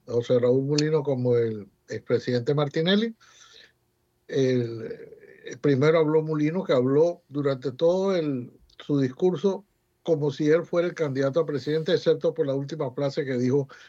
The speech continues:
el próximo presidente de Panamá, Ricardo Martinelli. Y cuando el expresidente Martinelli habló, habló varias veces y varias veces mencionó que están a punto de lograr, eh, inhabilitar, ah, dije, dijo así,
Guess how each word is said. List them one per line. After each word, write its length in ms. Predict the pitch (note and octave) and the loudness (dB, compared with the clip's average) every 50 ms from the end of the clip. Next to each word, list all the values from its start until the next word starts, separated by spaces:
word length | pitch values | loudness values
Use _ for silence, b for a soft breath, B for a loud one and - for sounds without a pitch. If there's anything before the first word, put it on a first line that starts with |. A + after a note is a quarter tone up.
| B | B
el 160 | - C3+ C3 | -4 -2 0
próximo 400 | C3 D#3 D3+ C3+ - E3 D#3+ D3+ | 0 0 0 0 2 2 0 2
presidente 500 | C#3+ D3 B2+ B2 - C3+ B2+ B2 B2 D3+ | 0 -2 -4 -2 -2 -2 -2 0 0 0
de 40 | D3+ | 0
Panamá, 340 | C3+ C#3 C3 B2 A#2+ B2 B2 | 0 -2 -4 -4 -4 -4 -4
Ricardo 420 | B2+ C#3 B2 C3+ C3+ A#2+ A#2 C3 | -4 -4 -2 -2 -2 -2 -2 -4
Martinelli. 520 | C3 B2+ A#2 G#2 G#2 A2 G2 F#2 E2 - - _ _ b b b b b b _ _ _ _ _ _ _ _ _ _ _ _ _ _ _ _ B B B B B B B B B B B B B _ | -4 -4 -6 -6 -6 -8 -10 -10 -14 -18 -20 _ _ b b b b b b _ _ _ _ _ _ _ _ _ _ _ _ _ _ _ _ B B B B B B B B B B B B B _
Y 160 | - - D3+ | -6 -6 -4
cuando 540 | C#3+ - E3 D#3 D3 C#3+ C3+ C#3+ C#3+ C#3+ C#3 C#3 | 0 2 2 2 2 2 0 0 2 2 2 0
el 200 | C3+ B2+ B2+ C#3 | 0 -2 -2 -4
expresidente 800 | C3 A#2+ - _ - C#3 B2+ B2+ - C3+ C3+ D3 E3+ F#3 - G#3+ | -4 -6 -6 _ -4 -4 -2 -2 -4 -2 -2 -2 -2 0 0 0
Martinelli 560 | G3+ G3 E3 D3 C#3 D3 C3+ C#3 D#3 E3 F#3+ | 0 0 -2 -2 -4 -6 -6 -4 -4 -2 0
habló, 400 | F#3+ F3 D3 C3 C3+ D#3+ G#3 - b b b b b b b - | 2 2 2 2 0 -2 -2 -4 b b b b b b b -8
habló 420 | B2+ A#2+ A#2 A#2 A#2+ B2+ C3+ D3 | -6 -4 -4 -2 -2 -2 -2 -2
varias 400 | C#3+ D3+ C#3 B2+ B2 B2+ C3+ B2 | -2 -2 -2 -2 -2 -4 -4 -2
veces 440 | C3 D#3 D#3+ E3 D#3+ - E3+ D3+ - | 0 2 2 2 0 -4 -6 -6 -6
y 80 | C3+ A#2 | -8 -10
varias 440 | A2 G#2+ B2+ B2+ B2+ C3 C#3 C3+ | -8 -6 -4 -4 -2 -2 -2 -2
veces 300 | C#3+ C#3+ C#3 C#3 E3 D#3 | -2 -2 -2 0 -2 -2
mencionó 600 | D3 D3+ D#3 C#3 - - D#3 C#3+ D3 D#3+ E3+ E3 B B B B B - | -2 -4 -6 -6 -4 -4 -4 -2 -2 -2 -2 -4 B B B B B -4
que 100 | - C3+ | -2 -2
están 320 | B2 B2+ - D3 D3+ D3+ | -2 0 0 0 2 2
a 160 | D#3+ D#3 - | 0 -2 0
punto 500 | - G3+ A3+ A3+ A3 G#3+ G#3 A3+ G3+ F#3 | 0 2 4 4 4 2 2 0 2 2
de 120 | F3 E3 D3+ | 2 2 2
lograr, 460 | D3+ D3+ D3 C#3+ F3 F#3 F#3+ F#3 F3+ E3+ C#3+ C#3 C#3 _ _ _ | 2 0 0 0 0 -2 -2 -2 -4 -6 -8 -10 -16 _ _ _
eh, 280 | - C3+ B2+ B2+ B2+ B2 | -14 -12 -8 -8 -8 -8
inhabilitar, 640 | C3 C3+ C3 B2+ B2+ B2 B2+ B2 D3+ C#3 C3 C3 C3 | -6 -6 -4 -4 -4 -4 -4 -4 -2 -2 -2 -2 -2
ah, 120 | C3 B2+ B2+ B2+ C#3 | -4 -4 -4 -4 -6
dije, 320 | C#3 C3 D3 B2+ F3+ F#3+ | -6 -4 -2 0 0 -2
dijo 240 | F3+ C#3+ F3+ F#3+ G3+ | -2 0 0 2 2
así, 280 | F3+ - - F#3 D#3+ | 2 0 0 -2 -4